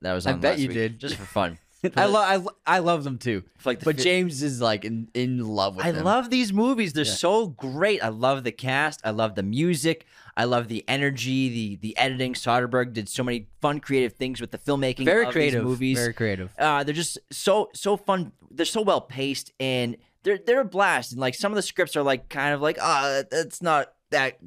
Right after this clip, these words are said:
Speaker 1: super
Speaker 2: Yeah.
Speaker 1: airtight,"
Speaker 2: It,
Speaker 1: but
Speaker 2: and it
Speaker 1: you
Speaker 2: didn't,
Speaker 1: accept it.
Speaker 2: yeah, it didn't, like, do anything new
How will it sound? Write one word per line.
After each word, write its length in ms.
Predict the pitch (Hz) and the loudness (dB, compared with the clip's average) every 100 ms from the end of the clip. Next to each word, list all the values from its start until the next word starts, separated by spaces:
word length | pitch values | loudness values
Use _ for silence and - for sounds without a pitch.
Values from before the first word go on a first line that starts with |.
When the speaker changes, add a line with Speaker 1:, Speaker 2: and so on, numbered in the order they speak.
| - _ - | -20 _ -14
Speaker 1:
super 260 | - 147 107 95 95 101 | -6 0 2 2 0 -4
Speaker 2:
Yeah. 40 | - _ - _ _ | -10 _ -20 _ _
Speaker 1:
airtight," 600 | 165 143 - 135 120 107 | 0 0 0 0 0 -2
Speaker 2:
It, 80 | 151 | 0
Speaker 1:
but 160 | 131 120 | 2 2
Speaker 2:
and 100 | 175 | 2
it 80 | |
Speaker 1:
you 60 | 170 | 2
Speaker 2:
didn't, 140 | 202 | 0
Speaker 1:
accept 340 | 196 196 233 127 | 2 2 2 0
it. 60 | |
Speaker 2:
yeah, 120 | 113 104 | 0 0
it 160 | 135 | 0
didn't, 200 | 185 180 | 0 0
like, 240 | 165 135 117 | 0 -2 0
do 140 | 147 | -2
anything 340 | 139 131 117 113 | 0 -2 -4 -2
new 320 | 123 107 | -2 -2